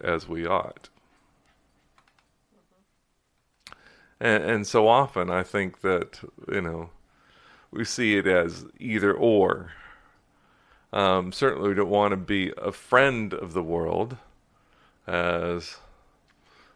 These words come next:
as we read in John's epistle, that he would ever make himself, you know, a friend of the world, makes himself an enemy of God. So we don't want to befriend the world, but as the world sees us,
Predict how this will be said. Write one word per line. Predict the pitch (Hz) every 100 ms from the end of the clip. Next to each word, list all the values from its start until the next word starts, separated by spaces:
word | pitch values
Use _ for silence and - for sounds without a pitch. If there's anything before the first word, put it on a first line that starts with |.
| _
as | 85 92 87 90 - - _ _ _ _ _ _ _ _ _ _ - -
we | 110 110
read | 104 101
in | 95
John's | 92 98 90
epistle, | 90 160 156 - 90 87
that | 90 -
he | 95 101
would | 90 92
ever | 90
make | 90 87
himself, | 95 87 101 87 85 - _
you | -
know, | 92
a | 87
friend | - 104
of |
the | 90
world, | 92 117 104 90 92 - _ _ _ 185
makes | - 98
himself | 98 92 95 92 -
an | 95
enemy | 92 85 82
of | 82
God. | 80 127 87 82 - - - - - -
So | - 101
we |
don't | 107 107
want | 95 90
to | 90 87
befriend | 90 95 104 98 - 127 127 135 113
the | 85 98
world, | 90 90 90 87 87 101 _ - - - _
but | 117 107
as | 104 110 95
the | 107
world | 104 127 110 95 90
sees | - 180 156 87
us, | 87 87 87 - -